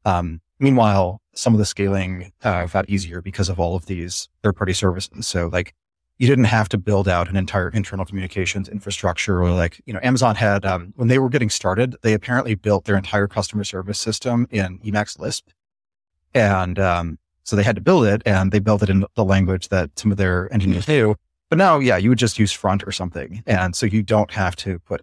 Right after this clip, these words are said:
any engineer hours into building that system, which means you could scale that much faster. So, like, more of the money went, more, I guess, more of the management attention went directly into the company's core competency because everything that was non-core was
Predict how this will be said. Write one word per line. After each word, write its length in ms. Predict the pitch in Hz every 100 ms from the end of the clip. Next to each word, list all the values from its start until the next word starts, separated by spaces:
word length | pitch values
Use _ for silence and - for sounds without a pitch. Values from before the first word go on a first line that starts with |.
| 113
any 260 | 101 92 101
engineer 440 | 98 92 87 90
hours 460 | 90 82 80 90 -
into 480 | 110 95 - 95
building 240 | 90 101 92
that 120 | 92
system, 340 | - 139 127 117
which 160 | 101
means 140 | 104 92
you 40 |
could 120 | 98
scale 220 | - 87
that 140 | 90 76
much 140 | 67
faster. 360 | - 64 - -
So, 340 | - 98 85 - _ _ _ -
like, 180 | 95 - -
more 340 | 120 127 143
of 60 | 117
the 60 |
money 240 | 123 110 107
went, 440 | 98 95 92 - _ _ _ _
more, 360 | - 131 151 143
I 80 | 123
guess, 160 | 127
more 260 | 120 139 147
of 120 | 101
the 160 | 117 104
management 480 | 92 95 101 101 101
attention 540 | - 95 135 135 123
went 180 | 107 98
directly 480 | 104 90 98 107 95
into 540 | 95 - 98 90 85
the 80 | 104
company's 380 | - 101 98 -
core 160 | 101
competency 540 | 92 92 95 107 135 135
because 260 | 110 98
everything 340 | - 101 - 104
that 80 | 104
was 140 | 95
non-core 640 | 92 90 92 104 110 139 -
was 300 | 104 90 -